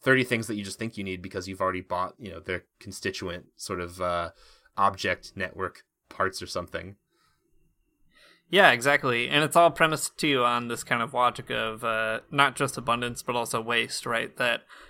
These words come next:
Speaker 2: um, you buy this thing, which makes you buy this other thing, but maybe you buy the wrong one,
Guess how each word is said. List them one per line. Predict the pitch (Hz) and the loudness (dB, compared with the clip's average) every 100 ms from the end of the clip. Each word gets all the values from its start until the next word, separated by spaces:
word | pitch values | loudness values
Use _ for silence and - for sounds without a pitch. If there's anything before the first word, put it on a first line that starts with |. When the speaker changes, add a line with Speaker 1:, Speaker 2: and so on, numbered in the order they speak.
| - | -4
Speaker 2:
um, | 131 120 113 110 110 _ - _ - | 0 2 2 -2 -12 _ -20 _ -6
you | 127 | 2
buy | 127 131 127 | 8 10 10
this | 127 131 - | 6 0 0
thing, | 135 123 | -2 -2
which | 117 139 | -4 -4
makes | 127 | -4
you | 127 | 0
buy | 120 117 | 0 0
this | 117 | -2
other | 175 160 | -2 0
thing, | 180 165 | -2 -2
but | 135 | -4
maybe | 123 127 | -4 -4
you | 120 | 0
buy | 123 | 0
the | 120 | 0
wrong | 117 113 117 | -2 -2 0
one, | 147 156 151 143 147 | 2 2 2 -2 -8